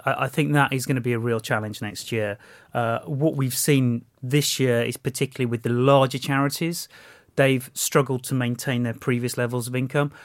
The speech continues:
and I think it'll be interesting to see if people are adapting the way that they are raising money going into twenty twenty. But like Deborah, they, they, they are gonna survive. It's just, I, I, I do wonder what is gonna happen with that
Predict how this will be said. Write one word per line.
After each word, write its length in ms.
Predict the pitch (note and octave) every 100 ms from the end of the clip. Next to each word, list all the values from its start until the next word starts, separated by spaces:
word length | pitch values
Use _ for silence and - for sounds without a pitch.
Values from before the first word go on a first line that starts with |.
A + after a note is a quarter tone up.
| -
and 120 | A#2+ B2+
I 20 |
think 140 | C#3+
it'll 60 | C3+
be 80 | C3+
interesting 380 | B2+ C#3 - B2+
to 100 | B2
see 300 | C#3+ C3 B2+
if 220 | C3 -
people 280 | B2+ A#2+ A2+
are 60 |
adapting 680 | A2+ B2 - - B2 A2+ A2+ - - _
the 80 | C3
way 260 | B2+ C3+ C3
that 120 | A#2+
they 120 | B2
are 100 | A#2+
raising 360 | A#2 A#2 A2+ A2
money 320 | A2+ A2 G#2+ - _ _
going 200 | - A#2+
into 160 | A#2 -
twenty 280 | B2+ A2 A2+
twenty. 520 | - A#2+ A2+ A2 A#2 -
But 280 | E3+ E3+ G3
like 200 | F#3 C#3+
Deborah, 280 | G3 E3 F3+
they, 180 | F#3+ F3+
they, 220 | G3 F#3
they 200 | D#3 F3+
are 120 | F3
gonna 160 | E3+ E3+
survive. 480 | - E3 F3+ B2+ A#2
It's 160 | B2+ -
just, 280 | E3 D3 -
I, 80 | D3
I, 400 | D3 C#3+ C#3+ C#3+
I 40 |
do 260 | B2+ E3 D#3
wonder 540 | C#3 C#3+ E3 D#3 D3
what 240 | C#3 C3+ C3
is 100 | B2
gonna 200 | C#3 C3
happen 220 | C#3 C3+
with 140 | C3
that 200 | C3 B2